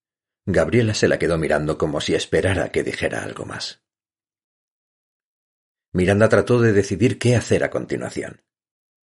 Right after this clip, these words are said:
Había esperado que le cerrara la puerta en las narices o que saliera huyendo. Estaba preparada para cualquiera de esos escenarios. Para lo que no estaba preparada era para aquella mirada vacía.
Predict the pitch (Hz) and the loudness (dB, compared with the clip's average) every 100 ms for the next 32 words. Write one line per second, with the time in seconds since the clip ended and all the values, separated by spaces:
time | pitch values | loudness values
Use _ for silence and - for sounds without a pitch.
0 | _ _ _ _ _ _ 107 131 139 - | _ _ _ _ _ _ 2 4 4 4
1 | 98 123 123 123 104 104 95 107 85 80 | 2 4 4 2 2 2 2 2 0 2
2 | 113 - 76 69 64 65 69 - - 60 | 4 4 0 -2 -2 -4 -4 -4 -4 -8
3 | - _ _ _ 113 110 - 104 139 104 | -10 _ _ _ 0 0 2 4 4 4
4 | 82 71 60 55 57 - _ _ _ _ | 0 -2 -6 -6 -8 -10 _ _ _ _
5 | _ _ - - 85 76 101 - 98 98 | _ _ -4 2 2 2 2 2 4 4
6 | 127 113 90 - 76 - 101 82 64 65 | 4 2 2 0 -2 0 2 2 0 -2
7 | 65 - 67 - 65 - 73 98 64 62 | -2 -4 -6 -8 -6 -6 -2 0 0 -4
8 | - - _ _ _ _ _ _ _ - | -8 -14 _ _ _ _ _ _ _ 0
9 | 98 101 104 110 156 - 123 87 73 73 | 2 4 4 2 2 2 0 0 -2 -6
10 | 62 82 57 55 _ _ _ 120 113 - | -2 0 0 -4 _ _ _ 2 4 4
11 | 87 76 69 - 110 104 95 87 85 71 | 2 2 -2 2 2 2 0 0 0 -2
12 | 55 53 - - 58 - | -4 -6 -8 -8 -8 -10